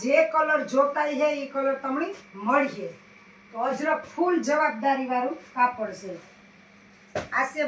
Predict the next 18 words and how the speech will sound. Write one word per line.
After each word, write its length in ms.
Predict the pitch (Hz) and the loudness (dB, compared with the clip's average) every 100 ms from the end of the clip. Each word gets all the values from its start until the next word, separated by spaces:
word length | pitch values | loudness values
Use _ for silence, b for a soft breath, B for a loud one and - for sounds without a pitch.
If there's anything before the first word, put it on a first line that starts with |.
| 247 | 0
મર્જન્ટા 560 | 247 277 294 277 240 - | 0 2 0 2 -2 0
કલર. 280 | 220 185 165 - - - - - - - - - - - - - - - - - - - - - - - - - - - - - | -4 -4 -10 -16 -20 -20 -20 -20 -20 -20 -20 -20 -20 -20 -20 -20 -20 -20 -20 -20 -20 -20 -14 -12 -12 -16 -20 -20 -20 -20 -20 -20
જો 120 | - 180 - - - - - - - - - - - - - - - - 226 | -20 -18 -20 -20 -20 -20 -20 -20 -20 -20 -18 -18 -14 -16 -16 -20 -20 -8 -4
આ 80 | |
મર્જન્ટા 580 | 226 247 - 269 269 285 277 | 2 2 4 2 4 4 4
કલર 260 | 277 285 254 | 0 0 -2
છે. 140 | 285 285 285 - - - - - - | -4 -8 -8 -14 -20 -20 -20 -20 -2
કલર 300 | 269 294 294 | 2 4 2
તો 80 | 294 254 226 | 2 0 2
બધાય 500 | 269 180 294 311 285 | 0 0 0 2 2
અલગ 260 | 285 285 262 | 2 2 2
અલગ 260 | 277 277 - | 2 0 2
કલર 260 | 269 269 262 | 4 4 2
છે, 80 | 269 254 | -2 -2
ઘણી 280 | 220 247 277 | -2 0 2
બધી 320 | 269 - 269 | 0 0 2
વેરાયટી 520 | 269 269 277 262 269 | 6 6 4 0 -6
છે. 80 | 277 | -6